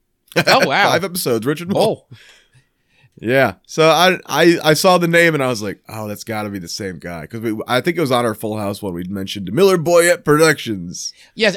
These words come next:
Speaker 2: Oh, and also, uh, sh-, she was on Give Me a Break with Nell Carter, too.
Speaker 1: Oh, never saw that show.
Speaker 2: <clears throat> Th-, th-, that was a good show. I enjoyed that one. Uh, oh, and, uh, she was also part of the group Dawn.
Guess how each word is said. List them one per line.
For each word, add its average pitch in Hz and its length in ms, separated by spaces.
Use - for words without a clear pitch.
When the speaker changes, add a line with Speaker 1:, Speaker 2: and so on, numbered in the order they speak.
Speaker 2:
Oh, 208 340
and 202 220
also, 196 460
uh, 180 220
sh-, - 200
she - 180
was 180 360
on 170 240
Give 190 160
Me 190 100
a 170 60
Break 180 260
with 143 160
Nell 147 160
Carter, 139 340
too. 107 300
Speaker 1:
Oh, 104 260
never 123 180
saw 156 200
that 147 140
show. 92 140
Speaker 2:
<clears throat> - 720
Th-, - 220
th-, 92 200
that 247 140
was 381 120
a 339 40
good 330 120
show. 190 240
I 165 100
enjoyed 190 380
that 123 180
one. 117 220
Uh, 180 300
oh, 202 220
and, 190 200
uh, 190 300
she - 160
was 208 120
also 254 280
part 196 320
of 185 260
the 156 140
group 190 300
Dawn. 123 540